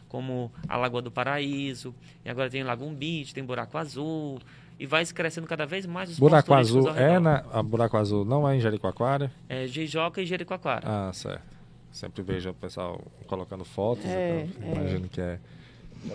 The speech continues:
Speaker 2: Eu nunca fui
Speaker 1: É.
Speaker 2: em Jericoacoara, você já foi, Cris?
Speaker 1: Aí tem a Árvore da
Speaker 3: Eu
Speaker 1: Preguiça,
Speaker 3: fui.
Speaker 1: a Pedra Furada.
Speaker 2: Ah, isso.
Speaker 3: É.
Speaker 2: Ah, a Pedra Furada é, você não precisa
Speaker 3: Eu
Speaker 2: ir
Speaker 3: fui há
Speaker 2: pra
Speaker 3: muito tempo atrás a Jeri, ainda não era nem moda. Aí eu preciso voltar.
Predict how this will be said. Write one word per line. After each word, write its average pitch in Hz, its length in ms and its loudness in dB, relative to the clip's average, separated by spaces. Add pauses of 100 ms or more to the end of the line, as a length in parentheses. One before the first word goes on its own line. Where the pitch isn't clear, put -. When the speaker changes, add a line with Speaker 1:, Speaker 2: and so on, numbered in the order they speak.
(140)
Speaker 2:
Eu 113 80 -8
nunca 180 240 0
fui 139 160 0
Speaker 1:
É. - 0 -
Speaker 2:
em 117 40 4
Jericoacoara, 104 580 4
você - 80 -6
já 90 80 2
foi, - 200 -2
Cris? 98 240 -4
Speaker 1:
Aí 143 80 -4
tem 156 120 -4
a 139 40 0
Árvore 135 200 -4
da 131 80 -2
Speaker 3:
Eu - 20 -14
Speaker 1:
Preguiça, 156 600 -2
Speaker 3:
fui. 131 80 -2
Speaker 1:
a - 20 -12
Pedra 123 240 -2
Furada. 147 840 0
Speaker 2:
Ah, 107 140 8
isso. 151 200 4
Speaker 3:
É. - 40 2
Speaker 2:
Ah, 131 200 10
a - 20 10
Pedra 120 240 4
Furada 139 420 8
é, 87 400 6 (220)
você - 160 -2
não 98 80 -2
precisa 101 340 0 (460)
Speaker 3:
Eu 208 140 2
Speaker 2:
ir 196 120 -2
Speaker 3:
fui 269 220 0
há 247 80 0
Speaker 2:
pra 226 100 -2
Speaker 3:
muito 254 540 -4
tempo 226 320 -6
atrás 170 420 -2
a 156 60 2
Jeri, 147 400 -2
ainda 156 260 -2
não 170 100 -2
era 165 160 0
nem 190 200 -2
moda. 143 480 2 (840)
Aí 170 440 0
eu 165 140 4
preciso 160 420 -6
voltar. 170 560 -2